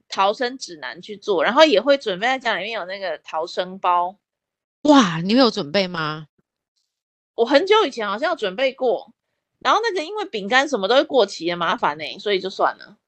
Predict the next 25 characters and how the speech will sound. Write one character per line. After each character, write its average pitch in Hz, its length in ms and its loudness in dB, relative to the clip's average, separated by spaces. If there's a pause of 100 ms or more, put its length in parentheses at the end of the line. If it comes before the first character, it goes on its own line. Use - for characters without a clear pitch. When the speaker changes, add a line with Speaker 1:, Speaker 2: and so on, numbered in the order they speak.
Speaker 2:
<laughs> 370 960 2 (840)
好 247 160 -12
好 240 60 -6
笑 - 0 -
哦。 - 0 -
Speaker 1:
对， 214 260 4 (500)
会 427 220 8
以， 180 160 -6
准 208 260 2
备 311 200 6
一 254 40 -4
个 233 120 4
背 233 260 2
包 233 240 6
嘛， 208 140 2
里 185 80 0
面 262 120 -6
有 233 120 -4
水 175 400 0
啊， 175 400 -2
有 165 280 -4
那 214 120 -12
个 175 340 -4
什 175 160 -10
么 67 440 -14